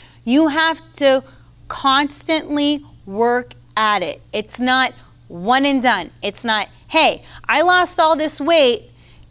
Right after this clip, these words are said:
Now I'm back to doing what I did before." No, what's gonna happen? You're gonna gain it all back.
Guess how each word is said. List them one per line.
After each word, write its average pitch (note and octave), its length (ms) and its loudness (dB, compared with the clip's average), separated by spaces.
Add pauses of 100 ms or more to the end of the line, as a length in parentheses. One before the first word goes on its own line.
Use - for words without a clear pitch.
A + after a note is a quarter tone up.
Now A3+ 280 0
I'm E4 140 4
back D#4+ 260 0
to D4 80 -4
doing D#4 300 2
what D4+ 140 4
I C#4+ 100 2
did B3+ 200 0
before." B3+ 680 2
No, D4 340 4
what's C4 240 0
gonna D#4+ 220 2
happen? A#3 520 0 (200)
You're F3 140 -4
gonna F3 200 -2
gain F#3+ 280 -2
it B3+ 100 6
all D#4 180 6
back. G#4 460 0